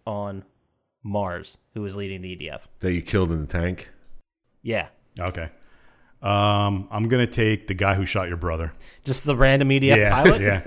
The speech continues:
Speaker 2: <laughs> That dies instantly?
Speaker 3: Does he die? I thought
Speaker 1: I
Speaker 3: they
Speaker 1: don't know. I
Speaker 3: flew
Speaker 1: think
Speaker 3: away.
Speaker 1: he flies off.
Speaker 2: No, I thought that, uh, I thought they killed all those guys.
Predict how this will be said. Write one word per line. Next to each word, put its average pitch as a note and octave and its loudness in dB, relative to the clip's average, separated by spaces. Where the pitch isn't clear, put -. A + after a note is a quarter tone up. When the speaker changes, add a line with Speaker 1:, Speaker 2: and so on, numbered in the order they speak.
Speaker 2:
<laughs> - -14
That G2+ 2
dies G#2 4
instantly? B2 2
Speaker 3:
Does A#2 -6
he E3 -2
die? G3+ 2
I C3+ -2
thought D3 4
Speaker 1:
I D4+ 8
Speaker 3:
they - -
Speaker 1:
don't E4+ 8
know. F#4 8
I F#4 8
Speaker 3:
flew F4 8
Speaker 1:
think D4+ 6
Speaker 3:
away. - 8
Speaker 1:
he - 4
flies A#3 6
off. F3 8
Speaker 2:
No, D#3 4
I G2 4
thought C3 -2
that, F#2 -6
uh, F2+ -2
I F2+ -2
thought F2+ -2
they D#2+ -4
killed F2 -4
all D2 -4
those C#2+ -8
guys. D2 -8